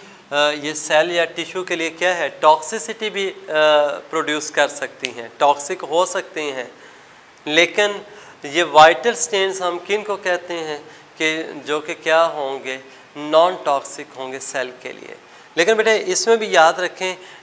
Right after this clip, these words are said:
ये, अ, नॉन टॉक्सिक होते हैं कब, in low concentration, जब इनकी concentration क्या होगी, लो होगी, Small amount में होंगे या small concentration में, तब क्या होंगे,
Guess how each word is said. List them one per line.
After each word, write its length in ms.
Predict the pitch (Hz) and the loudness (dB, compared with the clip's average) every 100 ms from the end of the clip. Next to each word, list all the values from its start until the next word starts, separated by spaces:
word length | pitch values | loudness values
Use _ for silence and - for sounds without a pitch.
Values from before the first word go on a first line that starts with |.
| 165 | -12
ये, 680 | 147 143 185 196 190 - - - - - | -6 2 4 4 0 -6 -18 -20 -16 0
अ, 0 | 165 165 160 160 160 - | 4 6 8 6 4 -2
नॉन 440 | 147 151 160 208 | -2 6 8 6
टॉक्सिक 600 | 208 180 165 - 196 196 | 4 0 0 -4 -10 -10
होते 280 | 170 160 170 | -10 -10 -6
हैं 260 | 170 165 - | -6 -6 0
कब, 300 | 180 185 180 - - - - - | 0 0 -4 -20 -20 -20 -6 0
in 140 | 185 190 160 147 135 139 143 | 0 0 -4 -4 -8 -8 0
low 440 | 196 208 202 - 165 | 4 4 4 -2 -4
concentration, 1120 | 151 147 156 143 139 139 135 135 - 160 127 123 - - - - - 127 | -4 -6 -6 -6 -8 -8 -8 -8 -6 -4 -4 -8 -20 -20 -20 -20 -20 -4
जब 200 | 143 156 | -2 -2
इनकी 220 | 165 165 | -4 -4
concentration 720 | 170 156 156 156 151 151 170 | -2 -4 -4 -6 -6 -6 -8
क्या 200 | 170 170 | -4 0
होगी, 280 | 175 151 151 | 0 0 -6
लो 300 | 143 139 185 | -4 -2 0
होगी, 460 | 196 160 139 131 127 - - - | 0 -2 -6 -8 -12 -18 -20 -12
Small 440 | - 170 160 170 190 | -10 2 6 8 6
amount 380 | 180 165 170 | 2 0 0
में 120 | 165 165 | -4 -4
होंगे 280 | 156 147 | -4 -4
या 160 | 151 151 | -4 -4
small 380 | 151 156 147 156 | -6 0 0 0
concentration 720 | 160 143 - 135 143 139 165 | -6 -10 -10 -10 -12 -10 -8
में, 200 | 165 165 - - - - | -8 -10 -14 -20 -6 4
तब 240 | 208 208 | 4 4
क्या 140 | 190 175 | 0 0
होंगे, 460 | 165 156 147 143 | 0 -4 -6 -8